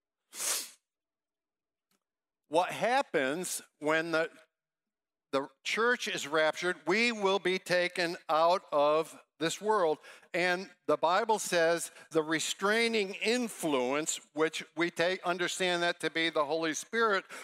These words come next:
will be taken away as well. So what is the condition of the people left during this time?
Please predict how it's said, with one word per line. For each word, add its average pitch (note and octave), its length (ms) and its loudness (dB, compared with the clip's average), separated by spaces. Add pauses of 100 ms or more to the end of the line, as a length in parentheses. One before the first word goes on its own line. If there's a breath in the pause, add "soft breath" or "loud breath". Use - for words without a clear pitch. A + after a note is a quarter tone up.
will E3 120 0
be E3 180 0
taken F3 420 0
away G3 380 0
as G3+ 220 0
well. A3 460 2 (1160)
So - 160 0
what G#3+ 300 2
is A3+ 160 0
the G3 140 0
condition F3 1040 0
of E3+ 200 2
the E3 100 2
people D#3+ 720 -2 (400)
left F3 680 0 (580)
during E3 480 0
this F#3 220 0
time? B2 380 0